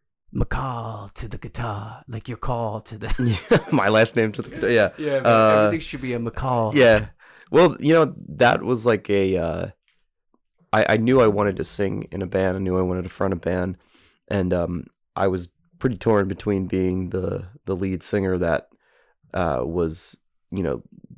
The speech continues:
Speaker 2: in the vein of Red Hot Chili Peppers or
Speaker 1: Mm-hmm.
Speaker 2: in the vein of the Foo Fighters. So that's kind of like, you know, at the time, like, my two favorites.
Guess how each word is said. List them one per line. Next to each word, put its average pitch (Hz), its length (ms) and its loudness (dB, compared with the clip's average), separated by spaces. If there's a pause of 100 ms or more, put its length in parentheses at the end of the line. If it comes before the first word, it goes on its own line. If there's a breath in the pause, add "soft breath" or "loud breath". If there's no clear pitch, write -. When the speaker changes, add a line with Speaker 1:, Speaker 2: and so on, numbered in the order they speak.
(120)
Speaker 2:
in 101 160 -4
the 95 80 0
vein 92 180 2
of 80 160 -4
Red 98 140 2
Hot 87 120 0
Chili 110 180 2
Peppers 104 500 0
or 95 280 0
Speaker 1:
Mm-hmm. 87 80 -4 (260)
Speaker 2:
in 101 40 -8
the 95 60 -4
vein 90 140 -2
of 82 80 -6
the 85 80 -8
Foo 120 160 -2
Fighters. 110 400 2
So 78 280 -4 (400 loud breath)
that's 95 200 -6
kind 90 180 -4
of 85 60 -4
like, 80 180 -8 (460)
you 92 120 -6
know, 85 60 -6
at - 80 -8
the - 60 -4
time, 80 340 -8
like, 67 200 -10
my - 120 -10
two 73 240 -12
favorites. - 480 -8